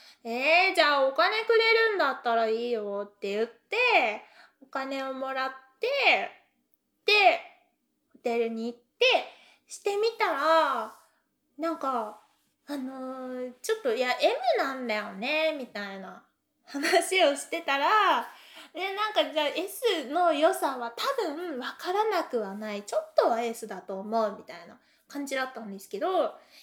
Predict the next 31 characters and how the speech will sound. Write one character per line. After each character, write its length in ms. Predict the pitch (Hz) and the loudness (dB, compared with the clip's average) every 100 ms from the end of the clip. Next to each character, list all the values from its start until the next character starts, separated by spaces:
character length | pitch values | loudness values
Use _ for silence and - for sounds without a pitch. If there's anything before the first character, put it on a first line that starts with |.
| - | -10
い 80 | - | -4
き 100 | 427 | 0
な 140 | 453 | 2
り 80 | 415 | 2
お 100 | 392 | 2
し 140 | 381 | 2
っ 140 | 427 427 | 0 2
こ 60 | 294 | 0
を 60 | |
飲 220 | 240 247 | 0 -6
ま 120 | 269 294 | -6 -4
せ 120 | 254 | -4
て 120 | 214 | -6
く 120 | 208 | -8
れ 140 | 190 190 | -10 4
て、 140 | 349 330 233 | 8 8 6
「あ、 80 | - - - 453 554 - | -6 -16 0 6 6 6
こ 60 | 392 | 4
の 80 | 494 | 4
人 320 | 554 - 403 | 4 2 2
い 160 | 381 453 | 4 4
い 40 | 427 403 311 | 4 4 4
わ」 60 | 226 | 2
っ 20 | - | -4
て 200 | 233 226 | -4 -4
な 160 | 220 | -8
っ 80 | 220 _ - | -12 _ -2
て、 340 | 403 277 190 - _ _ _ _ | 2 2 0 -8 _ _ _ _
で、 200 | 427 392 | 0 0
そ 200 | - | -2
の 100 | 320 | -4